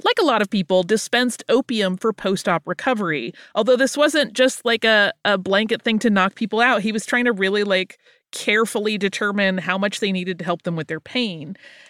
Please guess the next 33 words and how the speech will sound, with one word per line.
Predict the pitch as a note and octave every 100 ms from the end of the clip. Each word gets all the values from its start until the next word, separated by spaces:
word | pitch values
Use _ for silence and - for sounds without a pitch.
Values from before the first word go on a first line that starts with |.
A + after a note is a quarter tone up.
| -
And | A3+ C4+
at | D4
a |
time | - G4 G#4 F#4+
when | C4+
surgeons | - E4 D4+ A#3+ -
typically | G4 G#4+ G4 C4 A#3+ A3+ -
kind | C4
of | C#4
performed | - C4 A3+ A#3 A#3+
a | A#3
procedure | A#3 - B3+ A3+ A3+
and | G3
then | F#3 F3+
left | F#3 -
any | G3+ F3+ -
aftercare | G#3 A3+ A#3 G#3 F#3+ E3+ E3
to | G3+
physicians | F3+ E3 D#3 F3 F3
and | F#3+
nurses, | D4 F4+ G#3 G3 G3+ - - - -
he | C4 D4
believed | E4+ B3+ A3 G3
in | A#3
remaining | A#3+ A3+ E3+ E3+ F3
part | - E3 D#3+
of | F3
the | F3
recovery | F#3+ - G4 F4+ B3 A3+
team | G3+ F3 D#3+
for | F3
the | F3
patient | - D3+ - E3+